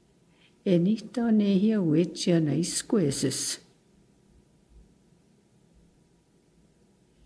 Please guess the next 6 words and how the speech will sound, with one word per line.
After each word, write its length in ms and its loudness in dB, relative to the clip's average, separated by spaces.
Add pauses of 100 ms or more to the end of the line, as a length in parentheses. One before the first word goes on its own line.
(240)
Enita 680 0
Nehia 520 0
Wechia 640 0
Naisquesis. 1160 -2 (4000)
Number 320 2
four, 580 -8